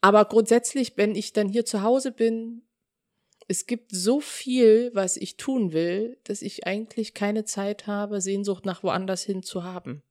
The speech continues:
Und ich freue mich total, wenn Freunde, die die Welt bereisen, mir davon erzählen. Das, das berauscht mich auch und inspiriert mich. Und da kann ich voll mitleben und mitfühlen.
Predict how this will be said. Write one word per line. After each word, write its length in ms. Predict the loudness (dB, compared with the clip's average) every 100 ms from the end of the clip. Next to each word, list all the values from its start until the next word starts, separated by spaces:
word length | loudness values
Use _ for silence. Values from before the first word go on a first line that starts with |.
| _
Und 180 | 0 2
ich 120 | 2
freue 220 | 8 8
mich 160 | 8 4
total, 400 | -2 2 4 4
wenn 120 | 2
Freunde, 480 | 0 4 4 6 2
die 320 | 0 0 0
die 120 | 2
Welt 260 | 4 4 4
bereisen, 460 | 0 4 4 4 6
mir 100 | 6
davon 320 | 4 2 0
erzählen. 680 | 0 0 0 4 4 2 0
Das, 320 | -2 0 -4
das 160 | -6 -4
berauscht 540 | 0 4 4 2 0
mich 200 | -2 0
auch 400 | 2 0 -2 -12
und 300 | -2 0 2
inspiriert 640 | -2 -4 -2 0 2 0 0
mich. 400 | -2 -2 -8 -4
Und 320 | 0 0 0
da 120 | -2
kann 260 | -2 -2 -2
ich 140 | -4
voll 260 | -2 2 2
mitleben 500 | 0 0 0 2 2
und 120 | 2
mitfühlen. 680 | 2 0 -4 2 6 6 2